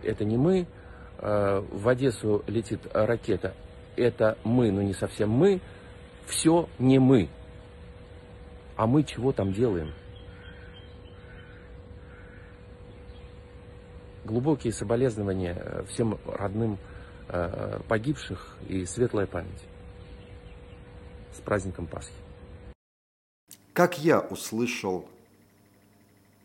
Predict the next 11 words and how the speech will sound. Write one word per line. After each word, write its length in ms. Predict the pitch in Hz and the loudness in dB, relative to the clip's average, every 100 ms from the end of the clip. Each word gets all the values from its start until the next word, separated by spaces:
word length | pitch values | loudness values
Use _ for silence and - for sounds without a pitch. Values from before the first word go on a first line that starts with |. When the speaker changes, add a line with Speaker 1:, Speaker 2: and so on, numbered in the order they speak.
| - | -2
Speaker 2:
этот 440 | 101 - 95 - - _ _ | 0 0 -2 -4 -20 _ _
спич, 680 | - - - - 90 - - - - | -6 -4 -4 -8 -10 -8 -10 -14 -10
это, 340 | 92 - 92 - - _ _ _ - | -8 -2 -2 -4 -14 _ _ _ -12
с 120 | - | -6
позволения 680 | - 98 101 104 123 117 92 | 0 2 4 4 4 2 -2
сказать, 580 | - 98 82 95 90 - - - - - - _ _ | -4 -4 0 0 -2 -8 -20 -20 -20 -20 -20 _ _
поздравление. 800 | - 95 104 110 107 95 76 64 - - _ _ _ _ _ _ _ _ _ - - | -6 0 2 4 4 2 -2 -8 -14 -20 _ _ _ _ _ _ _ _ _ -10 4
Ну 120 | 190 | 6
что, 560 | 214 - 185 92 - - - - _ - - _ _ - - - | 6 8 8 8 4 -10 -20 -20 _ -20 -20 _ _ -20 -12 2
православные 840 | 120 135 - 131 110 92 80 65 - _ _ _ _ _ _ - | 6 8 6 4 4 2 -2 -8 -16 _ _ _ _ _ _ -6
людишки, 580 | 101 131 127 110 - - | 4 6 6 2 0 -10